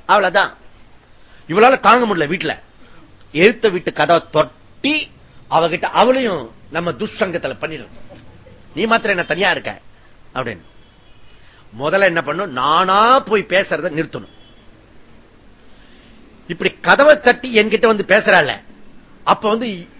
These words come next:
ஈடு கொடுத்து பேசுவோம், சமமா பேசுவோம், அதை குறைக்கணும். அப்புறம் இதெல்லாம் நான்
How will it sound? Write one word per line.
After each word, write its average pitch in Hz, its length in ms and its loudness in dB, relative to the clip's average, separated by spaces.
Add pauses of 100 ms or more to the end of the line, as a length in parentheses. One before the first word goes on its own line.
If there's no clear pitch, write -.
ஈடு 233 360 -4
கொடுத்து 233 260 -6
பேசுவோம், 180 420 0 (180)
சமமா 196 480 0
பேசுவோம், 170 380 -6 (1200)
அதை 123 200 -6
குறைக்கணும். - 2250 -16 (440)
அப்புறம் 143 280 -6
இதெல்லாம் 151 260 -2
நான் 117 360 -6